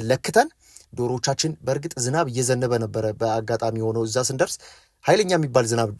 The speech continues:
ጀመረና ዶሮዎቹን እያወረድን ማለት ነው። እዛው ሸራ ለበስናቸውና፣ እ፣ ስራዎቻችን እንግዲህ ከኬሚካል ርጭቱ በኋላ ይህንን አይነት ቆጠራ ሂደቱን አከናውነናል ማለት ነው።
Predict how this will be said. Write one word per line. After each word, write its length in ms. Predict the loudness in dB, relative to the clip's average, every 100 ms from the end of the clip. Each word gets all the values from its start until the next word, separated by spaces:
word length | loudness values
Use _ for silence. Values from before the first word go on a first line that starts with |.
| -8 2
ጀመረና 500 | 4 4 2 2 0 -2 -20 -20 -6
ዶሮዎቹን 360 | 0 0 0 2
እያወረድን 420 | 4 4 2 2
ማለት 200 | 2 2
ነው። 80 | 0
እዛው 220 | 2 2
ሸራ 180 | 4 4 4
ለበስናቸውና፣ 640 | 2 0 0 0 0 0 -6 -6
እ፣ 120 | -2 0
ስራዎቻችን 580 | 0 0 0 -2 -4 -4
እንግዲህ 340 | -4 -4 -4 -4 -8 -20 _ -8
ከኬሚካል 800 | 0 4 6 4 0 -6 -4 -4
ርጭቱ 240 | -6 -8 -6
በኋላ 280 | -2 2 4 2
ይህንን 300 | -2 -4 -2
አይነት 280 | -2 -4 -4 -2 -2
ቆጠራ 280 | -2 2 4
ሂደቱን 380 | 4 0 -2 -2 -4 -6 -2
አከናውነናል 640 | -2 0 2 2 4 4 4
ማለት 220 | 2
ነው። 100 | 2